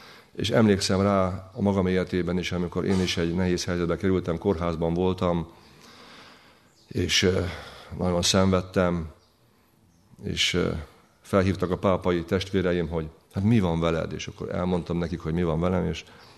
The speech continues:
azt mondta, "Akkor mai naptól kezdve negyven napos bőjtbe kezdünk." Hát nem tudom nektek elmondani, mit éreztem. Én nem kértem tőlük ezt.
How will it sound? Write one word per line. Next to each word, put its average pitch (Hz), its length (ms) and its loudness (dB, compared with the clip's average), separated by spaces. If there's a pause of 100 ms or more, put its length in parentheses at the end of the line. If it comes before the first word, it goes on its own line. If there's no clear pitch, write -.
(840)
azt - 160 -4
mondta, 87 240 0
"Akkor 90 220 0
mai 98 220 8
naptól 85 380 2
kezdve 82 440 -2
negyven 85 300 2
napos 80 260 -2
bőjtbe 76 320 -2
kezdünk." 76 580 -6 (2500)
Hát 95 140 -4
nem 107 180 8
tudom 85 180 4
nektek 87 280 0
elmondani, 85 400 2
mit 85 200 -2
éreztem. 82 560 -4 (1080)
Én 104 120 8
nem 92 160 6
kértem 80 400 -2
tőlük 82 340 -6
ezt. - 280 -12